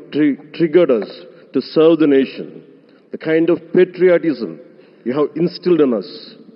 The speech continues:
by your actions, by your words, by your deeds, and the kind of development you had shown us in the progress. And sir, I'm deeply honored,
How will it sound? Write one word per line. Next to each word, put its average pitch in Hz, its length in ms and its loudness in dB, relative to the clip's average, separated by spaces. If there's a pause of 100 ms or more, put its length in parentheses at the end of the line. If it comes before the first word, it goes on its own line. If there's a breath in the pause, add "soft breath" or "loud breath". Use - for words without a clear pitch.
(800 soft breath)
by 113 140 -2
your 151 240 4
actions, 127 640 -4
by 131 80 0
your 135 160 2
words, 139 540 4
by 127 80 0
your 135 180 4
deeds, - 680 -4 (560 soft breath)
and 117 80 -2
the 123 60 -2
kind 165 340 2
of 127 160 -2
development 160 680 4 (560 loud breath)
you 127 80 0
had 143 160 -2
shown 160 380 2
us 117 100 -2
in 123 80 -2
the 123 80 0
progress. 143 520 0 (1040 soft breath)
And 123 200 -4
sir, 127 400 0 (1500 soft breath)
I'm 110 140 -2
deeply 180 440 2
honored, 160 380 2